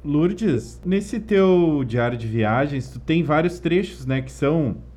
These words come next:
eh, ficcionais, né, embutidos dentro do, da, da, da tua viagem, eh, real,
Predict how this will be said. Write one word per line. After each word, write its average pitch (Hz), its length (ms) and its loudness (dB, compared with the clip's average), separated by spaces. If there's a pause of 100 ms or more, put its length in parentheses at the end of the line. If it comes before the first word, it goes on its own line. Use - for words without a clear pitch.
(240)
eh, 117 240 2
ficcionais, 175 1040 0
né, 113 580 -2 (220)
embutidos 131 920 0
dentro 160 600 0
do, 175 480 2
da, 156 380 -2 (320)
da, 123 600 0
da 117 200 -2
tua 139 280 0
viagem, 135 1000 -2
eh, 123 640 -2
real, 123 560 0